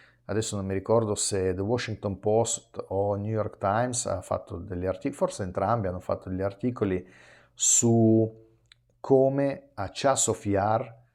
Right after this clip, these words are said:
ci sono, eh, i cittadini che non vogliono andar via, non, eh, vogliono assolutamente,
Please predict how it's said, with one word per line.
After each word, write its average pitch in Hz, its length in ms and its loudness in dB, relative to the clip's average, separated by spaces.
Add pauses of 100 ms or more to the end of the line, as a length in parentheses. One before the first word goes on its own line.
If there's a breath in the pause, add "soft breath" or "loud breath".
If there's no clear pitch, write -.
(340)
ci - 180 -10
sono, 113 760 -2 (380)
eh, 98 640 -6
i 104 80 -4
cittadini 110 920 -2 (440)
che 104 220 -4
non 127 160 -2
vogliono 110 420 2
andar 92 260 -4
via, 82 420 -8 (640)
non, 123 500 -2
eh, 110 960 -2
vogliono 113 400 2
assolutamente, 101 1080 -4